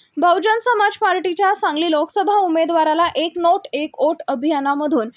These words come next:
महिला शोषित समाज संघर्ष समितीच्याकडून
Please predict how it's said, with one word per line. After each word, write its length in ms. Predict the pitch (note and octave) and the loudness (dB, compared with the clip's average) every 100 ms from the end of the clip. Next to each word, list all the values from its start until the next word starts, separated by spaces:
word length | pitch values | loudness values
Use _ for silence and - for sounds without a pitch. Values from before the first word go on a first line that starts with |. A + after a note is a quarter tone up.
| - _ C#4+ | -20 _ 0
महिला 400 | F4 E4+ E4+ G4+ | 2 2 2 0
शोषित 460 | G#4 F4 E4+ A4 A4 | 2 0 2 0 0
समाज 380 | F#4+ E4+ F4 | 0 0 0
संघर्ष 540 | F#4+ - C#4+ D#4 E4 G4 | 0 0 2 2 2 0
समितीच्याकडून 960 | F#4+ E4 D4+ D4 D4+ D#4+ D#4 C#4+ C#4 | 0 0 0 0 0 -2 -2 -2 -2